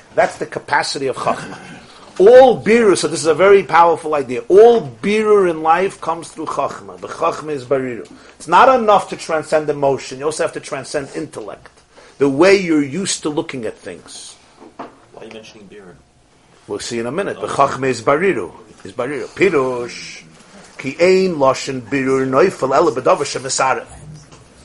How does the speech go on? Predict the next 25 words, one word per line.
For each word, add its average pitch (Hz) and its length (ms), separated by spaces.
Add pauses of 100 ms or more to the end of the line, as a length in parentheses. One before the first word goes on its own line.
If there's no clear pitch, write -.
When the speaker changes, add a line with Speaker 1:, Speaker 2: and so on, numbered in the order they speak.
(340)
Speaker 1:
So 139 120
the 127 60
Balatanya 139 640
says, 131 1300 (380)
which 123 200
seems 190 480
like 147 160
a 143 60
simple 151 420
line, 127 340
but 113 100
there's 117 120
a 117 60
lot 139 240
here. 117 300 (580)
The 143 100
word 143 460
birur 170 540
only 180 300
applies 156 500
to 131 100
things 151 320
that 139 100
are 127 100
mixed. - 680